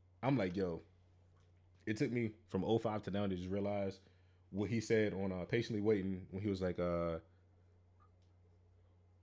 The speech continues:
it said, "Walk around like I got an S on my chest."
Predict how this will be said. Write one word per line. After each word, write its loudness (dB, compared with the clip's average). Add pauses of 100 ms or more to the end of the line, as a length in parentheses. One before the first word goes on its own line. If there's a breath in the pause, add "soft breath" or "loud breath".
(1000)
it -4
said, 8
"Walk 4
around 4
like 0
I -2
got 0
an -2
S -4
on -6
my -6
chest." -10